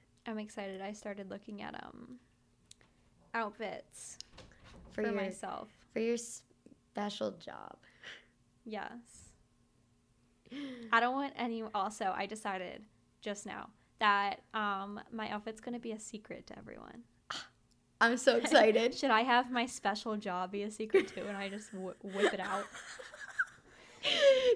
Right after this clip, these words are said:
Speaker 2: Don't tell anyone in your family. Like, we don't tell anybody.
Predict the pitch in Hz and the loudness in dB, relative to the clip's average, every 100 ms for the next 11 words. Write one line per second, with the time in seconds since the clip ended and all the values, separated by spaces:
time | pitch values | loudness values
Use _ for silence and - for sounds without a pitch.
0 | - 370 311 320 415 339 - - 262 254 | 12 12 12 12 6 6 6 6 6 6
1 | 269 269 269 262 269 254 220 220 233 240 | 4 4 4 2 2 4 4 6 8 8
2 | 214 220 226 233 214 240 240 - 277 247 | 6 2 0 4 4 4 2 2 4 4
3 | - - _ _ 240 226 214 214 208 185 | 2 -8 _ _ 4 6 4 2 0 0
4 | 175 139 117 320 - | 0 2 6 6 6